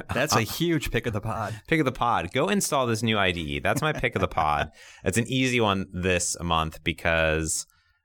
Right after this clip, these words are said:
Speaker 1: um, it's really good. I'm really enjoying it. I've, it's my default. And in fact, on most of my machines, I've un-, uninstalled twenty seventeen 'cause uh, there's, like, all the platform support comes over and everything I need in it is there. And I've been using it for months in preview. So I really, really enjoy it.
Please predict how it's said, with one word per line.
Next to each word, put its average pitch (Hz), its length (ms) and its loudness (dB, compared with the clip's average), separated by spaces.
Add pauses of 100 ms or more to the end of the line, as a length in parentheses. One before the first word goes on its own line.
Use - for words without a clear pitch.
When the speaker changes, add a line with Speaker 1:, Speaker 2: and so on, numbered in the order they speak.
(120)
Speaker 1:
um, 82 460 0 (220)
it's 113 160 0
really 185 180 2
good. 208 360 2
I'm 98 320 0
really 110 180 2
enjoying 101 380 2
it. 165 160 -2
I've, 85 240 -2 (400)
it's 85 220 -10
my 90 100 2
default. 95 640 -4 (140)
And 82 120 -4
in 82 60 -6
fact, 82 320 -4
on 80 140 -2
most 82 160 0
of - 60 -4
my 92 80 0
machines, 87 300 -2
I've 82 100 0
un-, 80 160 0 (100)
uninstalled 85 400 0
twenty 87 200 -2
seventeen 85 480 -2
'cause - 480 -8 (480)
uh, 98 220 0
there's, 95 260 2 (180)
like, 87 120 -2
all 95 160 2
the 92 100 2
platform 87 440 0
support 82 360 0
comes 82 240 0
over 143 260 0
and - 120 -2
everything 85 320 0
I 80 60 0
need 78 180 0
in 80 160 2
it 131 200 0 (240)
is 90 260 0
there. 107 180 2
And 92 80 0
I've 90 80 2
been 92 120 2
using 87 240 2
it 69 100 -4
for 82 100 0
months 78 320 0
in 76 80 -2
preview. 90 440 0
So - 160 -2
I 57 80 0
really, 95 280 2
really 92 180 2
enjoy 95 280 0
it. 190 160 -4